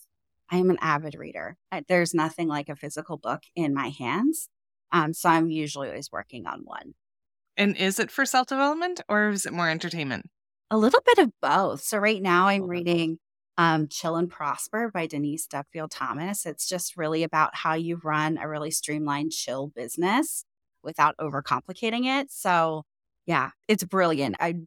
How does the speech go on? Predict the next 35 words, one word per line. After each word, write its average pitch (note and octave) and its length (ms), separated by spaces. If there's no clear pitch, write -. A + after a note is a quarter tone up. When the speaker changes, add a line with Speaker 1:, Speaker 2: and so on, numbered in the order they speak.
Speaker 1:
definitely G#2 320
recommend B2 400
going A2 200
out C#2+ 140
and C#4 100
getting - 220
it. - 100
It's E3+ 160
been C3+ 140
really - 220
good. - 100
Speaker 2:
Okay, F#3+ 380
well, E3 200
I'm D#3 360
totally C4+ 380
gonna F#3+ 200
check - 360
those C#3+ 360
out D#3 260
after C3+ 720
we D3+ 140
get C3 160
off C3 120
the F#3 80
call. F3 380
And D#3 440
I'm D3+ 260
definitely E3 460
going D3+ 360
to C#3+ 520
add D3 280
all D#3+ 200
of A#3 80
those F#3 160
suggestions C3+ 960